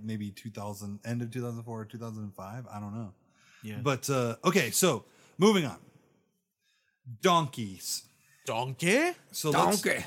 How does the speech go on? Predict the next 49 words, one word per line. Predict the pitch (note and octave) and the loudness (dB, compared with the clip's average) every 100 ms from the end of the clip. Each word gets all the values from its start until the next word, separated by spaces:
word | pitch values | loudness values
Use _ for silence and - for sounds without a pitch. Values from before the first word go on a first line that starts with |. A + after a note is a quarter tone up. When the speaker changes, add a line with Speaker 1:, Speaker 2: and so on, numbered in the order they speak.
| - C3+ | -6 -2
Speaker 1:
let's, | E3+ - | -2 0
I | C#3+ | 0
wanna | G#3 G#3+ | 2 2
talk | G3+ | 2
about | F#3+ E3 D3 | 2 2 2
what | D#3 | 0
they | E3 C#3+ | 0 0
represent | A#2+ D3+ C#3+ B2+ G#2+ B2+ D3+ | 2 0 0 -2 -2 -4 -4
in | G3+ | -4
the | G3 | -2
Bible, | G3 G3+ G#3 | -2 -2 -2
and | D#3 | -2
then | C#3 | -2
I'm | C#3+ | -2
gonna | C3+ | -2
Speaker 3:
Sure. | B2+ C3 A2+ | 0 0 -2
Speaker 1:
give | C3 | -6
you | B2+ | -4
guys | C3 B2 | -2 -4
some, | - B2 A#2+ | -4 -4 -4
like, | G#2+ G#2 - - | -6 -8 -14 -8
uh, | A2+ G2+ G2 - | -6 -6 -10 -14
some | - B2+ A2+ G2 _ | -8 -6 -6 -10 _
Speaker 3:
I, | C#3 | -2
I, | C#3 C#3+ | 0 0
I, | B2 C3+ | 0 0
Speaker 1:
scripture. | B2 - F#2 F#2 | -2 -6 -10 0
Speaker 3:
and | C#3 | 2
I | C#3+ | 4
got | C3+ | 2
one | C3 | 0
for | - B2+ | 0 0
you | A#2+ | 0
as | A#2 | 0
well. | A2 G#2+ - - | -6 -10 -16 -14
Speaker 1:
Please | - E3+ C3 | 0 0 2
do. | D3+ | 0
So | - D#3+ C3+ | 2 0 0
what | A#2+ D#3 | -2 0
I'll | F3 | 0
say | - G3 | 2 2
first | F#3+ D#3 C#3+ | 0 -4 -4
is | B2 | -8
that | A#2 | -6
I | B2+ F#3 | -4 0
believe | F#3+ D#3 C3+ | -2 -2 -6
that | A#2+ | -6
donkeys | A#2 B2+ D3 F3+ - | -4 -4 -4 -6 -6
represent | C3 B2 A2+ A#2+ A2+ | -6 -6 -6 -4 -6